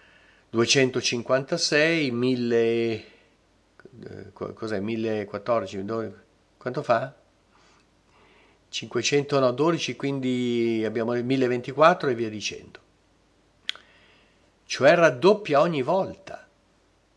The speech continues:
Quindi comprendete la velocizzazione, che cosa significhi?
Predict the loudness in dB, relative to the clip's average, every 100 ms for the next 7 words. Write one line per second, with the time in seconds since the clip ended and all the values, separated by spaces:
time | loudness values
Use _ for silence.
0 | _ _ _ _ _ _ _ _ _ _
1 | _ _ _ _ -16 0 2 4 2 -2
2 | -4 -2 -2 -2 -6 -12 -14 -16 -18 _
3 | _ _ _ _ _ _ _ _ -8 0
4 | 0 0 4 10 10 8 0 -4 -4 -8
5 | -10 -10 -10 -8 -8 -10 -14 -16 -12 -10
6 | -8 -10 -10 -12 -16 -20 -20